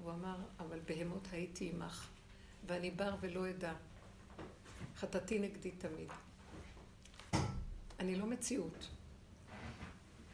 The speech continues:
זאת אומרת, כל החיובי, השלילי, הוא גם היה צדיק וברח מהשלילי. הוא אמר, "שיביתי השם נגדי תמיד, בחנני ונצני. תראה, אני צדיק ואני לא." שאמר לו, "אתה צדיק, אני מת עליך, השם, אני אוהב אותך, אוהב אותך,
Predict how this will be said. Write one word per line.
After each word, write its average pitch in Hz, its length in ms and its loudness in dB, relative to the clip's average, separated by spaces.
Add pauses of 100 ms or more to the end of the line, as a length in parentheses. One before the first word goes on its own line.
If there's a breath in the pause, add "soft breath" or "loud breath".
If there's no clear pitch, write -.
(120)
זאת 180 140 0
אומרת, 220 280 4
כל 277 240 6
החיובי, 247 880 6
השלילי, 262 1040 6
הוא 185 100 4
גם 196 220 10
היה 403 200 8
צדיק 170 480 2
וברח 185 440 4
מהשלילי. 180 480 4
הוא 170 100 4
אמר, 226 220 4
"שיביתי 262 480 4
השם 269 240 6
נגדי 294 320 6
תמיד, 330 320 8
בחנני 302 500 10
ונצני. 320 680 10 (480 loud breath)
תראה, 330 680 8
אני 285 220 8
צדיק 311 580 8
ואני 302 240 4
לא." 294 180 8 (480 loud breath)
שאמר 226 280 2
לו, 220 80 4
"אתה 208 180 4
צדיק, 208 460 6 (260 loud breath)
אני 294 160 12
מת 320 240 8
עליך, 294 240 8
השם, 285 220 8
אני 294 160 8
אוהב 294 120 10
אותך, 302 280 4
אוהב 277 100 8
אותך, 277 200 6